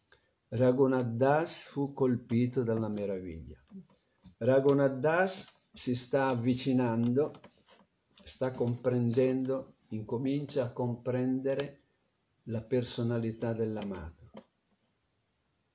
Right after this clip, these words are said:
Nella nostra mente noi non possiamo, da soli,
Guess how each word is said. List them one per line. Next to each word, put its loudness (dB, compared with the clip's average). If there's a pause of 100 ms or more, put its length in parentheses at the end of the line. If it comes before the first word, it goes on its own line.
(520)
Nella 4
nostra 2
mente 0
noi 0
non -2
possiamo, -12 (1700)
da -8
soli, -8